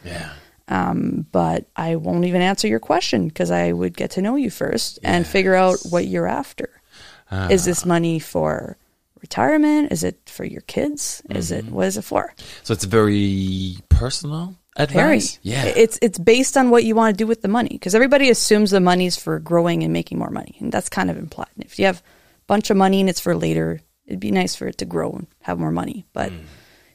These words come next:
Speaker 2: you'd be surprised how many people that's not the goal, especially when they have already money. Like, they,
Speaker 1: Yeah.
Speaker 2: you know, they've accumulated the money, they have enough money.
Speaker 1: Mm.
Speaker 2: Maybe they want different things with that money.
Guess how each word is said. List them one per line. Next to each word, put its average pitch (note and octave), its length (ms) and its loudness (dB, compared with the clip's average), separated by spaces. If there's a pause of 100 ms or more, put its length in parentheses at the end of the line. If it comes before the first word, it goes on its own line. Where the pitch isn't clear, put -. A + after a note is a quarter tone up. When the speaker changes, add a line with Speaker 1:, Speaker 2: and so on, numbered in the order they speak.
(120)
Speaker 2:
you'd G#3 120 -6
be D#4 100 2
surprised E4 380 4
how D#4 60 2
many C4 180 4
people A#3+ 460 2
that's A3 240 -2
not G#3 180 0
the G#3 60 -2
goal, D#3+ 480 0
especially - 400 -4
when G#3+ 120 2
they F#3 80 -2
have E3 440 -2
already E3+ 400 -2
money. E3+ 320 0 (160)
Like, D#3+ 200 0 (120)
they, D#3+ 100 -8
Speaker 1:
Yeah. - 220 -6
Speaker 2:
you G#3+ 80 2
know, F3+ 160 2
they've F3 180 0
accumulated G#3+ 520 2
the F#3+ 60 0
money, D#3+ 360 0 (100)
they E3+ 80 -4
have F#3+ 160 0
enough E3+ 220 -4
money. D#3+ 340 -6 (180)
Speaker 1:
Mm. F2+ 260 -10 (200)
Speaker 2:
Maybe B3+ 180 2
they C4 120 2
want B3+ 180 2
different A#3+ 340 0
things G#3 240 -2
with - 100 -14
that - 120 -8
money. - 220 -12